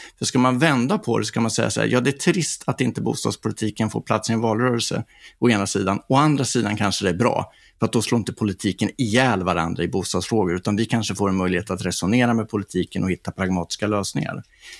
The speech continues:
Ser vi Almedalen så är vi vår heldag, men också mängder av andra aktörer är där för att lyfta bostadsfrågan. Det glädjer mig.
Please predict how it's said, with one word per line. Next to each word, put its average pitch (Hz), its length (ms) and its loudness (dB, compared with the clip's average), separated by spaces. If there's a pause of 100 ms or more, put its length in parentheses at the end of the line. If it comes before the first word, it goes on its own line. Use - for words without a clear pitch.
(180)
Ser 156 240 6
vi 147 80 4
Almedalen 135 560 2
så 123 120 0
är 120 40 4
vi 107 240 0
vår 101 260 0
heldag, 95 360 -2
men 104 120 2
också - 260 -2 (200)
mängder 143 500 4
av 117 100 2
andra 107 220 0
aktörer 92 460 -2
är 95 80 0
där 95 280 0
för - 140 -6
att 92 100 -8
lyfta 90 260 0
bostadsfrågan. 87 800 -2
Det 113 100 0
glädjer 117 400 2
mig. - 240 -8